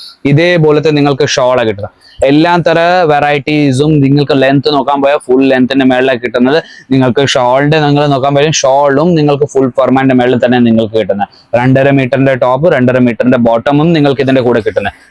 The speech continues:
കളക്ഷന്റെ കാര്യം പറഞ്ഞാൽ വേറൊരു ഞാൻ കളക്ഷൻ കാണിക്കാൻ പോയാൽ ഇതും നമ്മുടെ നാട്ടിലേക്ക് സെലക്ഷൻ ചെയ്യുന്നുണ്ട്. നമ്മൾ ബുട്ടീക്കിലേക്ക് പോകുന്ന വെറൈറ്റീസ് ആയി ഏറ്റവും കുറഞ്ഞ rate-ിലാണ്. പക്ഷെ നമ്മുടെ ബുട്ടീക്കിൽ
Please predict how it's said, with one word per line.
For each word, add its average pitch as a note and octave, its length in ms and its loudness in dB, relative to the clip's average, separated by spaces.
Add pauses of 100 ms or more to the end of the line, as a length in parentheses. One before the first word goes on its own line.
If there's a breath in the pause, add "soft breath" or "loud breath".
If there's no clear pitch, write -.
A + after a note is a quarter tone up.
(120)
കളക്ഷന്റെ G3+ 480 0
കാര്യം F#3+ 260 0
പറഞ്ഞാൽ F#3 300 0
വേറൊരു F3 380 0
ഞാൻ E3+ 80 -2
കളക്ഷൻ D3+ 420 -2
കാണിക്കാൻ D3+ 340 -2
പോയാൽ D#3 240 0
ഇതും D#3 200 0
നമ്മുടെ D3 300 0 (120)
നാട്ടിലേക്ക് D3+ 600 -2 (380)
സെലക്ഷൻ E3+ 540 0
ചെയ്യുന്നുണ്ട്. F3+ 380 0
നമ്മൾ E3+ 240 0
ബുട്ടീക്കിലേക്ക് D#3+ 720 0
പോകുന്ന D3+ 220 2
വെറൈറ്റീസ് C#3 580 -2
ആയി D#3+ 260 0
ഏറ്റവും D3+ 240 -2
കുറഞ്ഞ C#3 340 0 (100)
rate-ിലാണ്. D3+ 320 -2
പക്ഷെ D#3 180 0
നമ്മുടെ D3+ 340 -2
ബുട്ടീക്കിൽ C#3+ 360 -2